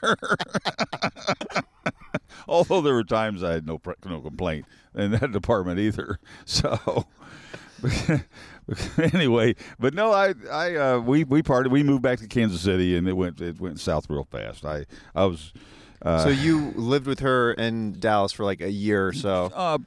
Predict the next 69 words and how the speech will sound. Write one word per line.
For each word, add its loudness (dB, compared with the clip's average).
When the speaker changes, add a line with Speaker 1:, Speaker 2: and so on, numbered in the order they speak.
Speaker 1:
altogether, 2
we 4
were 4
together -4
about -8
a -10
year. -12
Speaker 2:
And 0
then 0
you -2
moved -2
back 0
to -12
Kansas -2
Speaker 1:
Moved -2
Speaker 2:
City 0
Speaker 1:
back -2
to -6
Speaker 2:
after -2
Speaker 1:
Kansas -2
Speaker 2:
that? -
Speaker 1:
City, -6
Speaker 2:
With 2
Speaker 1:
yeah. -2
Speaker 2:
her 0
or -4
without 2
Speaker 1:
With, 2
Speaker 2:
her? -10
Speaker 1:
with -12
her, -10
yeah. -8
Speaker 2:
How 0
come -6
she -8
moved -6
back 0
to -10
Kansas -4
Speaker 1:
Well, 4
Speaker 2:
City 0
Speaker 1:
her 2
Speaker 2:
with 0
you? -6
Speaker 1:
folks 0
were -4
here, -2
and -4
my, -6
you -14
know, -12
I -8
was -14
from -10
here, -10
and -14
she -20
was -20
from -8
here, -6
so -2
Speaker 2:
So 4
Speaker 1:
we 6
Speaker 2:
what 4
was 2
the 0
initial 0
push 0
to, 2